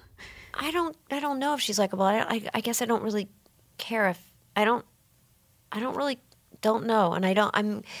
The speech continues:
I love her. I think she's interesting and real. And, um, I, I, uh, I like playing her because I think she's very much many people. And it's not that I relate necessarily, but I know that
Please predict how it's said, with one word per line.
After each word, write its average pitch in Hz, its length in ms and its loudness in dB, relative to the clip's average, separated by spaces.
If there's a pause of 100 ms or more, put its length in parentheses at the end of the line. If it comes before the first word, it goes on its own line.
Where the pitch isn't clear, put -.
(480)
I 240 340 4
love 214 540 2
her. 175 200 2
I 180 120 4
think 190 200 -4
she's 180 260 0
interesting 170 540 -2
and 165 180 -4
real. 170 440 2
And, 170 440 -2
um, 170 520 -4 (1120)
I, 170 260 -8 (400)
I, 180 340 0
uh, 170 340 2 (1000)
I 214 120 2
like 269 260 2
playing 262 300 0
her 240 160 0
because 208 340 -4
I 202 80 2
think 208 320 -6
she's - 480 -4 (1120)
very 196 300 0
much 208 340 0
many 202 300 0
people. 185 680 -2
And 185 420 -2
it's - 220 -6
not 202 240 2
that 196 80 0
I 190 140 2
relate 202 440 2
necessarily, 185 760 2
but 180 180 2
I 196 100 4
know 214 340 4
that 196 220 0